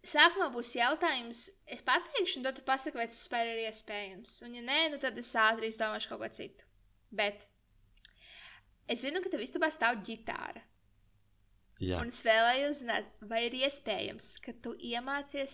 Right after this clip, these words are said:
Speaker 1: spēlēt vienu populāru meldiņu uz ģitāras un nospēlē mums.
Speaker 2: Paga, tā tad tu vēlies, paga, kā? Tā kā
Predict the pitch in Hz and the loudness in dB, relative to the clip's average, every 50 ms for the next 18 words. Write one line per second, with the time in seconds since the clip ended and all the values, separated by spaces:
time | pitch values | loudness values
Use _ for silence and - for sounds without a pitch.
0 | - - - - 214 208 202 208 214 220 240 233 233 226 - - - 202 214 214 | -10 -14 -8 -4 -2 0 0 0 0 0 -2 -2 -4 -6 -10 -14 -12 -6 -4 -2
1 | 226 226 226 220 - - 220 226 220 - - 277 269 269 262 247 247 240 226 226 | -2 -2 -6 -10 -8 -6 -4 -4 -4 -6 -6 -4 -2 0 2 4 6 6 6 6
2 | 226 220 220 - - - - - - - - - 208 214 220 220 208 208 208 202 | 4 0 -2 -6 -14 -20 -20 -20 -20 -20 -20 -18 -8 -6 -4 -2 0 0 -2 -2
3 | 196 196 185 180 180 196 220 214 - - - - - - _ 214 196 - 220 208 | -2 -4 -4 -4 -6 -10 -14 -16 -20 -20 -20 -20 -20 -20 _ -20 -14 -12 -12 -12
4 | - 220 214 214 220 220 - - - - 226 220 220 226 220 226 - - 220 208 | -8 -8 -6 -6 -6 -8 -12 -16 -16 -16 -16 -12 -10 -8 -8 -8 -8 -6 -6 -6
5 | 208 226 226 220 220 214 220 247 254 - - - - - - - _ - - - | -4 -6 -6 -8 -8 -10 -14 -14 -10 -8 -8 -8 -10 -14 -20 -20 _ -20 -20 -20
6 | - _ - - _ _ _ - _ - - - _ - 117 117 110 113 104 - | -20 _ -20 -20 _ _ _ -20 _ -20 -20 -20 _ 6 6 6 6 4 4 4
7 | 110 104 104 104 110 104 92 - - 117 113 113 110 113 113 113 110 107 - - | 4 4 4 4 2 0 0 2 2 6 6 8 8 8 8 6 4 2 2 0
8 | 113 101 87 85 - 90 82 82 82 - - _ _ _ - _ _ - 107 107 | 0 0 0 0 2 2 2 2 0 -2 -10 _ _ _ -20 _ _ 6 8 8
9 | 104 | 8